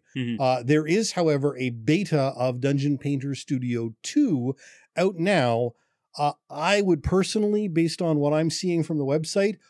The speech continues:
Speaker 2: hold off and not purchase Dungeon Painter Studio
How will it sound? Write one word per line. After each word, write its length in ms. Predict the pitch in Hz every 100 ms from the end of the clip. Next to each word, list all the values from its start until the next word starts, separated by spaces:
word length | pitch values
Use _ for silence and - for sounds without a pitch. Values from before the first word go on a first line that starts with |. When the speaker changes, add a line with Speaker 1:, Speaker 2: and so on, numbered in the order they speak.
| _ _
Speaker 2:
hold 320 | - 247 226
off 280 | 170 165 160
and 240 | 135 131
not 320 | 127 135 151 -
purchase 480 | 160 143 147 127
Dungeon 380 | - 139 123 127
Painter 320 | 135 131 113
Studio 720 | 107 - 247 208 151 143 135